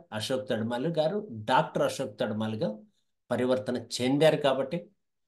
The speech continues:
ఆ, మేము సెవెంత్ ఒక ప్రోగ్రామ్‌కి, ట్రాన్స్‌ఫార్మ్ యువర్ సెల్ఫ్ అన్నటువంటి ఒక ప్రోగ్రామ్‌కి మేము కూడా అటెండ్ అవుతున్నాం మన లీడర్‌షిప్‌తో కలిసి. So అశోక్ తడ్మాల్ గారి ప్రోగ్రామ్ మేము కూడా తీసుకోబోతున్నాం, పూణే వెళ్తున్నాం.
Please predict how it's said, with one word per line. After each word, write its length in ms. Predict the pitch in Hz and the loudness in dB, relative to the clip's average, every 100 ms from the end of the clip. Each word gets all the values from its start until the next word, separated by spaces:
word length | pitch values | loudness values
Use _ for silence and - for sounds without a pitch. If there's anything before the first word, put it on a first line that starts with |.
| _ _ _ - | _ _ _ -6
ఆ, 80 | 113 113 | -2 0
మేము 260 | 120 120 110 | 0 0 2
సెవెంత్ 460 | - 147 170 165 | 4 6 6 6
ఒక 200 | 127 120 | 4 2
ప్రోగ్రామ్‌కి, 580 | 107 120 117 120 107 107 - - | -2 -2 0 0 0 -6 -10 -4
ట్రాన్స్‌ఫార్మ్ 640 | 131 147 147 - 131 131 - | 0 2 2 4 4 4 -4
యువర్ 220 | 120 117 | -6 -4
సెల్ఫ్ 280 | - 113 110 | -2 -4 -2
అన్నటువంటి 400 | 107 107 104 104 | -2 -2 -2 -4
ఒక 100 | 107 | -4
ప్రోగ్రామ్‌కి 460 | - 110 110 110 107 | -2 -2 -2 -4 -4
మేము 180 | 110 113 | -4 -2
కూడా 160 | 107 | -2
అటెండ్ 280 | 98 113 117 | -2 -2 0
అవుతున్నాం 340 | 120 131 160 170 - | 0 0 0 -2 -6
మన 140 | 107 107 | -4 -2
లీడర్‌షిప్‌తో 560 | 107 110 117 117 117 113 | -2 -4 -4 -6 -2 0
కలిసి. 320 | 135 - 214 - - _ _ _ | 0 0 -4 -6 -20 _ _ _
So 100 | - 120 | 0 2
అశోక్ 280 | 107 113 | 2 -2
తడ్మాల్ 380 | 113 107 110 107 | -2 0 0 -2
గారి 160 | 107 107 | -2 -4
ప్రోగ్రామ్ 380 | 110 107 131 135 | -4 -2 -2 -2
మేము 160 | 104 | -4
కూడా 160 | 113 110 | -4 -6
తీసుకోబోతున్నాం, 640 | 98 - 107 107 117 190 | -6 -6 -6 -6 -4 -4
పూణే 260 | 165 151 165 | 0 4 6
వెళ్తున్నాం. 380 | 107 95 85 | 6 0 -8